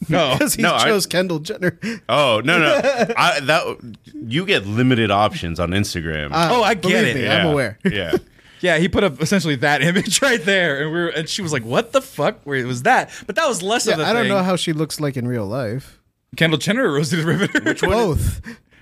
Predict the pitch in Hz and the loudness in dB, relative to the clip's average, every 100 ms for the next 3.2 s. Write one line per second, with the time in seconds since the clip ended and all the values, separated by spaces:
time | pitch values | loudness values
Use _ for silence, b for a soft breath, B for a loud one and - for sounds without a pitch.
0 | B B 127 160 - 135 101 - 101 98 | B B 2 2 4 4 4 0 -4 0
1 | 90 82 - 101 95 95 90 82 80 104 | 0 0 0 0 2 2 2 2 0 0
2 | 117 113 117 107 107 107 104 104 107 104 | -2 -2 -2 0 -2 -2 -4 -4 -6 -6
3 | 113 | -8